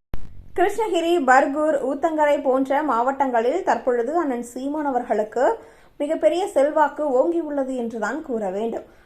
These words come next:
அண்ணன் சீமான் அவர்கள் அங்கு பரப்புரை மேற்கொள்ளும் பொழுது இதுவரை இல்லாத கூட்டம் தற்பொழுது அரங்கேறி உள்ளது. இது மிகப்பெரிய ஒன்றாகவே தற்பொழுது பார்க்கப்பட்டு வருகிறது.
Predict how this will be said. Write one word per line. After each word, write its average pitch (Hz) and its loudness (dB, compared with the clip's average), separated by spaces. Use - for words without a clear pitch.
அண்ணன் 254 0
சீமான் 269 0
அவர்கள் 277 0
அங்கு 311 -2
பரப்புரை 269 0
மேற்கொள்ளும் 240 -2
பொழுது 226 2
இதுவரை 269 -2
இல்லாத 262 0
கூட்டம் 247 -4
தற்பொழுது 240 -2
அரங்கேறி 311 2
உள்ளது. 220 -4
இது 254 -2
மிகப்பெரிய 247 0
ஒன்றாகவே 262 0
தற்பொழுது 247 -4
பார்க்கப்பட்டு 240 0
வருகிறது. 202 -4